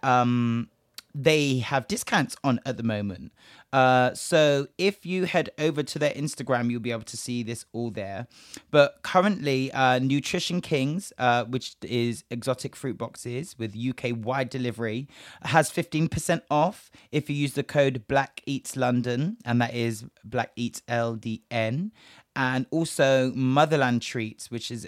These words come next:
also exotic fruit and vegetable boxes that is delivered, um, delivered in London and out to London. And you get ten percent off there, again with the same codes, uh, Black Eats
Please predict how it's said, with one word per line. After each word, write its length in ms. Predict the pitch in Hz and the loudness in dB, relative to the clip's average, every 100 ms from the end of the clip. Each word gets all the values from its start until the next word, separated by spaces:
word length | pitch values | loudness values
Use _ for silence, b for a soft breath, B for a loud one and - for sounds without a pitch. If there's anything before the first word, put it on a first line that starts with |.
| - | -10
also 500 | 143 147 - 110 107 | -8 -6 -2 -2 -4
exotic 380 | 107 117 - - | -8 -10 -10 -12
fruit 180 | - 120 | -8 -4
and 160 | 113 | -4
vegetable 460 | 107 143 147 117 107 | 0 -2 -2 -8 -8
boxes 560 | 101 - - - 104 - B B - | -8 -10 -14 -14 -14 -14 B B 2
that 320 | 120 110 - | 2 2 -4
is 240 | 123 113 | -4 -4
delivered, 800 | 107 123 113 117 107 113 110 104 _ - | -4 -6 -4 -6 -6 -6 -4 -6 _ -8
um, 720 | 117 110 110 107 104 104 98 - - 113 | -2 -2 -2 -2 -4 -6 -10 -14 -18 -8
delivered 300 | 139 135 123 | -2 0 2
in 80 | |
London 320 | 123 123 120 113 | 2 2 0 -2
and 140 | 131 - | -4 2
out 200 | 143 156 | 2 2
to 100 | - | 0
London. 400 | 117 113 107 107 B B - | -2 -2 -2 -4 B B -8
And 140 | 135 | -2
you 60 | 123 | -2
get 180 | 127 - | -2 -4
ten 240 | - 226 | 2 2
percent 220 | 220 165 | 2 -2
off 160 | 127 - | -2 -2
there, 300 | 127 123 120 B B | -2 0 0 B B
again 300 | 131 123 208 | 0 6 8
with 100 | 190 | 6
the 60 | 139 | 0
same 260 | - 143 | -2 0
codes, 460 | 139 143 135 131 - b b _ | 0 2 4 2 -6 b b _
uh, 240 | 127 123 120 | 4 6 6
Black 400 | 113 135 127 - | 2 0 0 -6
Eats 320 | 135 127 - | -6 -6 -8